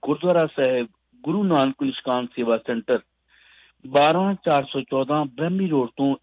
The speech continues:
ਨਿਤਾ ਪ੍ਰਤੀ ਤਰ੍ਹਾਂ ਸਰਵਣ ਕਰ ਰਹੇ ਹੋ।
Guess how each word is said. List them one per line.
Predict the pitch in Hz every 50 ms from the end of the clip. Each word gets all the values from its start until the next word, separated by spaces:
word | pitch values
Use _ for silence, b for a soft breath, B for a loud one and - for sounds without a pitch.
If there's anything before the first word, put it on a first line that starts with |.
| -
ਨਿਤਾ | 151 165 185 - - 202 196
ਪ੍ਰਤੀ | 190 - 196 196 - - 226 214
ਤਰ੍ਹਾਂ | 190 - 156 143 127 110 98 - - -
ਸਰਵਣ | - - - 151 139 120 107 95 95 -
ਕਰ | - 156 147 131
ਰਹੇ | 120 110 85
ਹੋ। | - - -